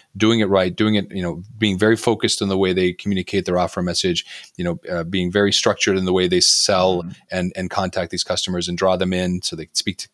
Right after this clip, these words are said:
Speaker 1: you know, the most, the best prospects, and then finally execute based on, on clear targets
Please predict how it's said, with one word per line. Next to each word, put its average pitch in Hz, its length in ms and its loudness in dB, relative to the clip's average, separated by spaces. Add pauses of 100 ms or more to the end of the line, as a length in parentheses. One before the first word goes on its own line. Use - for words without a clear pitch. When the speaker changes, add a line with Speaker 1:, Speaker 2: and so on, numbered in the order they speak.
(120)
Speaker 1:
you 92 100 -4
know, 82 60 -4
the 82 100 -6
most, 95 340 -2 (160)
the 90 140 -6
best 104 380 -2
prospects, 95 560 0
and 95 80 -6
then 92 80 -4
finally 110 400 0 (380)
execute 127 500 0
based 113 280 0
on, 101 200 2
on 95 140 -4
clear 113 220 0
targets 104 520 0